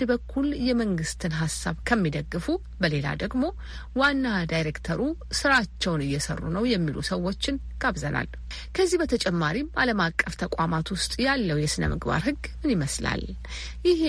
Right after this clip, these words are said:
የኢትዮጵያ ወቀሳና አቤቱታስ ምን ያስከትላል? ስንል የህግ ባለሙያና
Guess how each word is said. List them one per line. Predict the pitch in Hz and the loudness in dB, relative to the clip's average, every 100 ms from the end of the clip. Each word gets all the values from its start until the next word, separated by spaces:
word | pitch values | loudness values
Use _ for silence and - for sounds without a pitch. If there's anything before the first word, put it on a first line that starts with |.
| 262 | 2
የኢትዮጵያ | 262 226 202 180 - 165 | 2 2 2 -2 -2 0
ወቀሳና | 160 160 165 - 156 175 254 - | 0 0 -2 -2 -2 -2 -2 -2
አቤቱታስ | - 208 151 165 170 220 - - - | 0 0 -2 -4 -2 -2 -4 -6 -6
ምን | - 254 | 0 2
ያስከትላል? | 165 - - - - 196 180 | 2 0 -4 -6 -4 -2 -2
ስንል | - 247 302 320 - - - | 2 4 4 2 -6 -8 0
የህግ | 285 302 247 | 2 2 2
ባለሙያና | 196 160 156 156 143 165 | 4 4 2 0 0 2